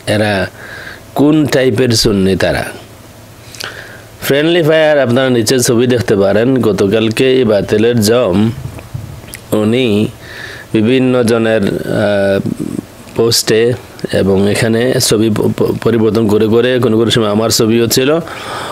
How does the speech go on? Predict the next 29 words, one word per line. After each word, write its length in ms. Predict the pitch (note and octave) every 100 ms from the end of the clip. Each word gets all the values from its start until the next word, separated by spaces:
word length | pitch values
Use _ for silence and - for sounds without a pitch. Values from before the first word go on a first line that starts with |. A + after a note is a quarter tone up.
| -
অন্যান্য 500 | - A2 A#2 A#2+ A#2+
আরও 500 | A#2 G#2+ A2 A#2+ A#2 -
ওলামায়ে 420 | B2+ A#2 A2 A2+ A2
কেরামের 340 | A2 G#2+ A2
ছবি 320 | G#2 A2 G#2
ছিল 340 | G#2+ C3 A#2+ B2
এখানে 460 | A2 A#2+ B2 D#3 F3+ - - - - - - - - - - - A2+ G2+
দিয়ে, 480 | A#2 A2+ - A#2 A#2
এরপরে 560 | A2+ G#2+ G#2+ A2+ A2
ফেরাউন 500 | G#2+ A#2+ A2 G#2+ A#2
নাম্বার 680 | A#2 A#2 A2+ G#2+ A2+ G#2+ -
ওয়ান, 420 | A2+ A2 A2 A2
টু, 300 | G#2 A#2+ A#2
থ্রি 280 | G#2+ G#2+ G#2+
মতো 260 | G#2+ G#2 A2
ছিল। 360 | - C#3 G#2 - - - - -
তো 80 | -
এর 200 | C3+ D#3
মধ্যে 340 | F3 D#3+ D3
এই 180 | D3 C#3
একটা, 260 | A#2 - A2
এটা 140 | A2+
এডিটেড, 500 | A2+ G#2+ A#2 B2+ D3+ - -
এই 180 | A#2 A#2+
একটা 240 | - A#2
হলো 360 | G#2+ G#2+ D3+ F#3 - - - - - -
আমার 340 | - G2+ A2
আইডিতেই। 680 | A2+ G#2 G#2 G#2+ C3 D3 D#3
এটা 640 | - G2+ F#2+ G#2+ G#2 C3+